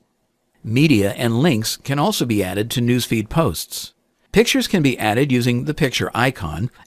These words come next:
and links can be pasted in. Mike sent Tom a link to a training video. With his cursor at the end of the message, he pastes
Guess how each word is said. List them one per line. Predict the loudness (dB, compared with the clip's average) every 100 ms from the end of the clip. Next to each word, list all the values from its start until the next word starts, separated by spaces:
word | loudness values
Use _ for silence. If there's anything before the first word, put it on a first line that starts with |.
| -4
and | 0 2
links | 2 0 -2
can | 0
be | 0 -2
pasted | 2 2 2 -6
in. | -4 -4 -4 -12 _ _ _ _
Mike | -2 0 2
sent | -2 -2
Tom | -2 0 0
a |
link | 0 -2 -2 -2
to | 0
a | 0
training | 2 2 2 2
video. | -2 -4 -8 -14 -20 _ _ _ _ 0
With | 2
his | 2 -2
cursor | 0 0 0 -4
at | -4
the | -6 -4
end | 2 4
of | 4
the | 2
message, | 0 -2 -6 -8 -12 _ -2
he | 0 0
pastes | -2 -2 -2 -4 -10